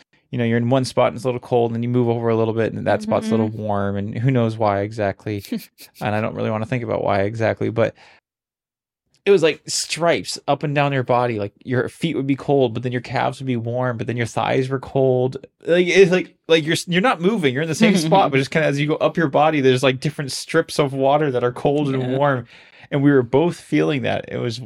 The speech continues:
Speaker 1: it was weird.
Speaker 2: Yeah. So, and also, I think at that point, it was a good time.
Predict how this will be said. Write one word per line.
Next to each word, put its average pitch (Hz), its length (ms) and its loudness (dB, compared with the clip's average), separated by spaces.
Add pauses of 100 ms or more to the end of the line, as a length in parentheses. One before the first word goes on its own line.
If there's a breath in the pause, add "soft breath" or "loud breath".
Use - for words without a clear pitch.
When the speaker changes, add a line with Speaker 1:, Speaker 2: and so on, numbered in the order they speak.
(280)
Speaker 1:
it 139 60 -2
was 127 160 0
weird. 95 540 0
Speaker 2:
Yeah. 147 480 -6 (460)
So, 156 420 -2 (600)
and 262 200 2
also, 233 340 0
I 196 100 2
think 185 360 -6 (1160 loud breath)
at 208 160 0
that 160 160 -2
point, 175 220 -8
it 147 60 -8
was 170 140 -8
a 175 60 -12
good 160 160 -6
time. 147 480 -6